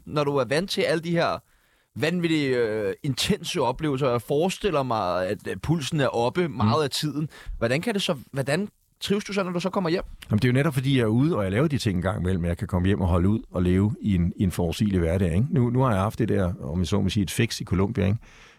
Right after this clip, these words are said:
Speaker 2: Hvor jeg virkelig fik, fik oplevet nogle ting, og så kan jeg godt komme hjem og gå og tulle rundt i noget tid, men så begynder restløsheden at snige sig ind på mig igen, ikke? Og det gør den snart igen. Så må jeg finde på noget nyt.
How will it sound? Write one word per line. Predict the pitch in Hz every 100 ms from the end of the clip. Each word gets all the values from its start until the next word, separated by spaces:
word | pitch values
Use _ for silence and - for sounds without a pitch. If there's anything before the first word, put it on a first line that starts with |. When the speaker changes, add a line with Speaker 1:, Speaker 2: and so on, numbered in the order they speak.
| -
Speaker 2:
Hvor | - 92 92
jeg | 90 85
virkelig | 117 -
fik, | - 92 - -
fik | - - 90
oplevet | 98 - 113
nogle | 87 85
ting, | 139 147
og | 85
så | 120
kan | 151
jeg | 131
godt | 110 -
komme | 104
hjem | 95 101
og | 90
gå | 104
og | 95
tulle | - 95
rundt | 85 107 - -
i | 98
noget | 87 82
tid, | 139 117
men |
så | 87
begynder | 98 135 123 92
restløsheden | 107 - 113 117
at | 92
snige | - 98
sig | 92
ind | -
på | 98
mig | 92
igen, | 87 85
ikke? | 113
Og | 101
det | 101
gør | 98
den | 98
snart | 120 104
igen. | 82 98 - - -
Så | -
må | 120 131
jeg |
finde | 104 101
på | 92
noget | 85
nyt. | 117